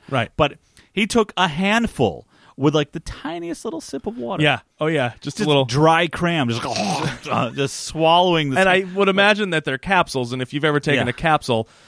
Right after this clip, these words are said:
Speaker 1: if you don't have, like, at least a half of, half a glass of water, that shit's gonna stick
Speaker 2: Right.
Speaker 1: to your throat.
Speaker 2: Yeah, he's like, "Oh."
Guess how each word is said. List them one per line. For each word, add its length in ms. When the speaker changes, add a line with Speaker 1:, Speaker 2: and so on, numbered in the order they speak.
Speaker 1:
if 160
you 140
don't 160
have, 260
like, 120
at 120
least 300
a 40
half 300
of, 140
half 340
a 40
glass 300
of 60
water, 300
that 180
shit's 200
gonna 180
stick 380
Speaker 2:
Right. 120
Speaker 1:
to 60
your 160
throat. 420
Speaker 2:
Yeah, 200
he's 200
like, 180
"Oh." 240